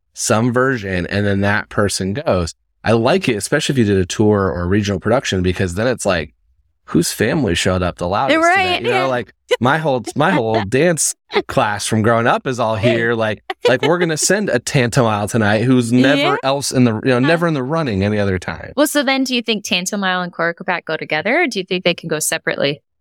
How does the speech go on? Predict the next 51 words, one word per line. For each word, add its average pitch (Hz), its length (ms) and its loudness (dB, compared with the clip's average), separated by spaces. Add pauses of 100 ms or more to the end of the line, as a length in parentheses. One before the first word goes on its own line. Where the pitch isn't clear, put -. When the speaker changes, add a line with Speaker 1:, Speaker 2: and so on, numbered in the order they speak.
(240)
Speaker 1:
I 98 140 2
think 85 300 -2 (300)
that 87 220 2
would 95 100 -2
be 110 100 -2
hard 90 480 0
for - 160 0
the 82 80 0
two 85 180 0
of 76 80 -2
them 80 160 0
to 80 60 2
go 80 160 0
separately, 80 560 -2
but 104 360 -2 (760)
I - 140 -4
don't 104 100 2
know. - 120 0
There's, 107 180 2
there's 101 320 2
not 110 400 2
a 117 60 2
lot 104 180 4
of 101 100 0
rules. 104 640 -4 (360)
Speaker 2:
Yeah. 214 260 4
Speaker 1:
I - 60 -4
mean, 120 160 -2
we're 107 160 4
just 135 340 -2
sending 117 440 2
somebody 98 340 0
back. 95 440 -4
We're, 92 280 -4 (260)
like, - 200 -8 (100)
we're 117 140 0
currently 160 360 0
sending 107 300 0
somebody 104 240 0
who 104 80 2
was 90 100 2
banished 107 480 0
from 92 160 -2
our 85 140 -2
tribe 90 520 -2 (440)
that 92 140 0
Speaker 2:
Yeah. 95 180 0
Speaker 1:
we're - 60 -2
welcoming 92 320 0
back. 85 500 -6
Like, 82 220 -4